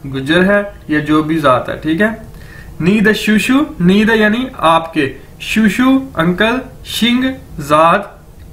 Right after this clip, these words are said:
शम्मा क्या है, ठीक है? नी द शूशु शिंग शम्मा,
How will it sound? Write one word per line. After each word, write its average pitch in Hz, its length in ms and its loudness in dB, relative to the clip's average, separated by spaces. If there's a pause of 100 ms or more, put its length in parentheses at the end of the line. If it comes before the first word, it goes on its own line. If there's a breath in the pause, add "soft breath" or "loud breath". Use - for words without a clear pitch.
(300)
शम्मा 185 380 2 (300)
क्या 139 180 2
है, 104 160 -2 (220)
ठीक 190 160 -2
है? 240 100 0 (480 loud breath)
नी 220 180 4
द 214 140 2
शूशु 240 420 0
शिंग 240 320 -2 (340)
शम्मा, 160 360 0